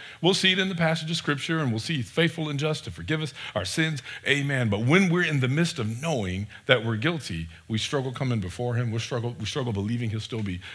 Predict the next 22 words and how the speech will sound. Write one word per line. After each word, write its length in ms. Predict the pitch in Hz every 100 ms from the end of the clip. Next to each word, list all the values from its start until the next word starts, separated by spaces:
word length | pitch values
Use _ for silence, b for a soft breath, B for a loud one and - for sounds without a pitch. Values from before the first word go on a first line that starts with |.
| -
good 160 | 143 156
to 120 | 104
us. 160 | 87 -
Why? 360 | 120 92 - - B B B B -
I 160 | 117 156
suspect 640 | 175 - - 90 - - b b b
that 260 | 117 120 101
we, 280 | 113 160 160
at 160 | 98
different 340 | 113 160 196 175
times 320 | 165 170 160
in 80 | 165
our 100 | 151
lives, 580 | 147 120 90 82 82 b b b b -
we 200 | 117 180
adhere 640 | 160 131 202 170 101 95 98
to 220 | - 135 113
an 80 |
idea 640 | 104 98 90 143 160 90 85 -
of 180 | 113 95
Christian 580 | - - 180 - 147 123
karma 540 | - 151 143 85 73